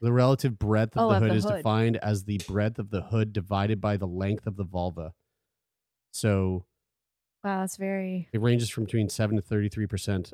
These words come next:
Speaker 1: of the length of the vulva. So, like, how long, how, how wa-, wide is the hood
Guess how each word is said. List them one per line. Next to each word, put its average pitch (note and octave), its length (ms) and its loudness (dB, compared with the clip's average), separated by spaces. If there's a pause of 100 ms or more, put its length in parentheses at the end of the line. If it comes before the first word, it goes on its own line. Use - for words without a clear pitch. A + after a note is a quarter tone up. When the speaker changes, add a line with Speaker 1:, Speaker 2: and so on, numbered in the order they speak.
Speaker 1:
of F#2+ 260 -6
the G2+ 100 -6
length F#2 320 -4
of F#2+ 60 -6
the F2 60 -2
vulva. D#2+ 380 -6 (100)
So, C#3+ 220 6
like, B2 300 4 (720)
how C#3+ 160 4
long, B2+ 840 4
how, C3 360 4
how B2+ 180 4
wa-, G#2+ 260 2
wide A2 640 0
is A2 240 2
the G2 140 -2
hood D#3 500 0